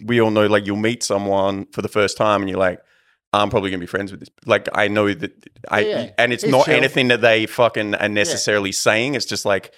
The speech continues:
Speaker 1: you f-, you feel that and you're like, "I'm, I'm gonna be, me and this person are gonna be fucking fine."
Speaker 2: Yeah.
Speaker 1: And then other people, you're like, I don't know. It's all stuff
Speaker 2: Yeah.
Speaker 1: that's been built up in your self-,
Speaker 2: But do you ever think there's
Speaker 1: subconscious.
Speaker 2: people that you could be really, really great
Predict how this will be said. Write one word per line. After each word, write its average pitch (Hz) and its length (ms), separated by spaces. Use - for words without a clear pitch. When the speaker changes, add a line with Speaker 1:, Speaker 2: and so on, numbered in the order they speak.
Speaker 1:
you 98 140
f-, - 200
you 104 140
feel 110 280
that 101 140
and 95 80
you're 92 100
like, 92 120
"I'm, 95 220
I'm 101 160
gonna 92 120
be, 90 100
me 107 240
and 95 100
this 92 100
person 98 280
are - 40
gonna 90 80
be 92 80
fucking - 260
fine." 95 340
Speaker 2:
Yeah. 170 180
Speaker 1:
And 120 120
then 110 120
other 104 160
people, 98 320
you're 95 140
like, 90 240
I 107 80
don't 95 120
know. 101 160
It's 117 200
all 110 320
stuff 127 260
Speaker 2:
Yeah. - 20
Speaker 1:
that's 95 120
been 107 140
built 104 220
up 92 140
in 98 40
your 98 80
self-, - 180
Speaker 2:
But 165 80
do 202 60
you 226 80
ever 233 120
think 233 160
there's 202 140
Speaker 1:
subconscious. - 80
Speaker 2:
people 170 280
that 143 120
you 139 140
could 123 320
be 120 180
really, 117 380
really 113 300
great 107 260